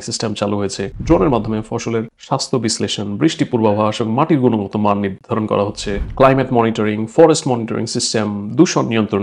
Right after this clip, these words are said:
এগুলোর ক্ষেত্রে এআই বিশেষভাবে ব্যবহার করা হচ্ছে। শিক্ষা খাতেও এআই এর ব্যবহার হচ্ছে। এআই শিক্ষার্থীদের জন্য পার্সোনালাইজড লার্নিং এনভায়রনমেন্ট তৈরি করতে সক্ষম হচ্ছে। ভার্চুয়াল টিচার বা চ্যাটবটগুলো শিক্ষার্থীদের দ্রুত প্রশ্নের উত্তর দিয়ে সাহায্য করছে, যেটা পড়ালেখার ক্ষেত্রে শিক্ষার্থীদের অনেক সাহায্য করছে। এভাবে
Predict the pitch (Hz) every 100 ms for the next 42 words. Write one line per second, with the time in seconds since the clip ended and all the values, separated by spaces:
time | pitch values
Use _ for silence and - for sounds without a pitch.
0 | 110 180 147 123 110 104 131 120 110 104
1 | 107 104 95 92 92 92 95 - - -
2 | - - - - 117 113 123 107 107 101
3 | 104 107 - 107 127 120 - 143 - 131
4 | 127 113 107 107 104 160 - 131 113 101
5 | 110 120 127 127 123 117 147 131 117 104
6 | 101 104 101 107 - 107 107 - 98 -
7 | - 143 - 147 135 123 110 107 110 165
8 | 151 123 107 120 117 - - - - 113
9 | 107 107 175 185 139 156 - 143 113 139
10 | 131 113 104 101 143 131 127 110 - 101
11 | 98 - 110 117 147 131 - - - 127
12 | 113 110 - - 120 - 113 - 185 170
13 | 127 107 104 101 - 104 - - 190 131